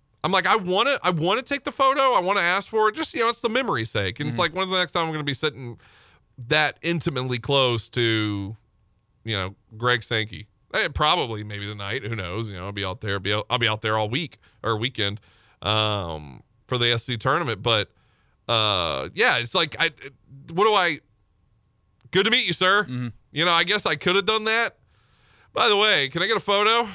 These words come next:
Speaker 1: I don't know. It, it just doesn't sound. That's not me.
Speaker 2: For me, there's a level of celebrity that I have to,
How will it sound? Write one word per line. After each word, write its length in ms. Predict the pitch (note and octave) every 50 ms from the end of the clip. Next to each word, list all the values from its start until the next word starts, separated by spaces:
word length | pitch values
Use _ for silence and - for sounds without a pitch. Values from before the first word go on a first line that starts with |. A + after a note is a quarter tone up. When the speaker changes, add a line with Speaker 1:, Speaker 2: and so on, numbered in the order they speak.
| E3+ - - - - _ _ _ _
Speaker 1:
I 80 | - E3
don't 140 | F3+ E3 C#3+
know. 300 | C3+ A#2 G#2 G#2+ B2+ D#3+
It, 100 | F3 F3
it 120 | F3+ F3 F3+
just 280 | G3 G3 G#3 A3+ G3+ A3
doesn't 260 | A#3+ A#3+ A#3 A3 F3
sound. 520 | - G3+ F#3 F3+ F3+ F3 E3 D3 C#3 C3+ - _ _ _ _ _
That's 160 | E3 F#3 -
not 180 | C#4 C4 G3+ D#3
me. 220 | C3+ G#2 D2 - _ _ _ _ - -
Speaker 2:
For 120 | - G3
me, 120 | A3 C4
there's 160 | C#4 A#3+ F3 D#3
a 40 | C3+
level 380 | B2 A#2+ C3 C3+ C3+ C3+ C3
of 80 | A#2+ A2
celebrity 360 | - - A#2 A2+ G#2+ G#2 G#2+ G2+
that 100 | G2+ G2
I 100 | G2+ F#2+
have 300 | G#2 G#2 G2+ G2 - -
to, 240 | - G2+ F#2+ F#2